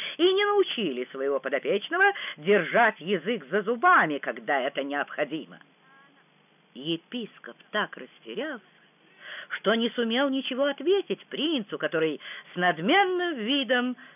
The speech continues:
прошествовал дальше. Вскоре все, смеясь, обсуждали это происшествие. Принц Уэльский и в самом деле ощущал свою независимость.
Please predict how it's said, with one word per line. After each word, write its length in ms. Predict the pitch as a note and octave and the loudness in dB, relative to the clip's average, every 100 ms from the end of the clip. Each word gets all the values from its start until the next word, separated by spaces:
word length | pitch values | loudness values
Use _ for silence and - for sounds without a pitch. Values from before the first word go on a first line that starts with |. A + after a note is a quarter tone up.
| _ | _
прошествовал 840 | - C#3+ - A3 - _ E3+ E3 B2 | -4 -2 0 -2 -4 _ -10 -8 -8
дальше. 420 | G2+ A2 - - - _ _ _ _ _ _ _ - | -6 -8 -8 -16 -18 _ _ _ _ _ _ _ -16
Вскоре 480 | - F3+ A#3+ A3+ - - | 0 4 4 2 -2 -4
все, 260 | D3+ E3+ - | -2 -2 -4
смеясь, 520 | B2 C3 C#3 C#4 C#4 - - - - | -10 -6 0 0 0 -6 -20 -20 -12
обсуждали 840 | - C3 - A2+ G2+ F3+ A3+ G#3+ - | -8 -8 -10 -14 -6 -4 -2 -4 -8
это 460 | B2 C#3 B2+ A#2+ G#2 - - _ | -10 -8 -6 -6 -8 -16 -20 _
происшествие. 800 | - A2 - - - - - - - - - - | -12 -10 -10 -12 -14 -20 -20 -20 -20 -20 -20 -14
Принц 320 | - F#3+ G3 F#3+ - | -2 2 2 -2 2
Уэльский 920 | F3+ G#3 A#3 A#3+ - - A#3 A3+ G#3+ - _ _ _ | 6 6 6 2 -6 -10 -8 -8 -10 -16 _ _ _
и 140 | D3+ D#3+ | -8 -8
в 40 | - | -4
самом 440 | D#4+ D#4 F#3+ B2 G2+ | 2 4 4 -2 -8
деле 400 | A#2+ A2 G2+ G2+ - - - | -6 -6 -6 -10 -12 -20 -10
ощущал 840 | C#3 C#3+ - - A2+ - C#3 A2 F2+ - | -6 -4 -6 -10 -10 -6 -4 -4 -6 -12
свою 440 | G#2+ A#2 A#2 F2 - _ _ _ | -8 -6 -6 -10 -16 _ _ _
независимость. 720 | G2+ A2 A#2+ A#2 B2+ - - | -16 -14 -8 -6 -6 -10 -20